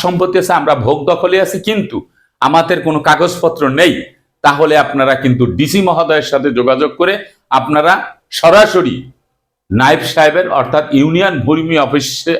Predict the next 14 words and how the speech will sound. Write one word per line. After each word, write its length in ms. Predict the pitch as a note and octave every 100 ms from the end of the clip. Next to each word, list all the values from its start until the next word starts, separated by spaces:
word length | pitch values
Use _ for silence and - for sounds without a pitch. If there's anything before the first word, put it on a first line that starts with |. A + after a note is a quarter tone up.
| -
আপনারা 400 | A2 C3+ C3+ C3+ - - _ _ -
ডিসি 280 | B3+ F#3+
বরাবর 400 | D#3+ D3+ C3+ - - - _
আপনারা 320 | A2+ A#2+ A#2
দরখাস্ত 420 | G#2+ A#2 D3 D3 E3+
করতে 280 | D#3+ - E3+
পারেন। 260 | F3 E3 - - _
সেই 240 | - D#3 D3
দরখাস্ত 480 | C3+ C3+ E3+ E3 E3 C#3
কিন্তু 300 | D3 C3 F3 F#3 - _ _ _ _ _ A#2
ইউনিয়ন 340 | D3 E3+ E3+ B2
ভূমি 220 | D3 D#3
অফিস 260 | C3+ D3+ -
কস-, 240 | C#3+ -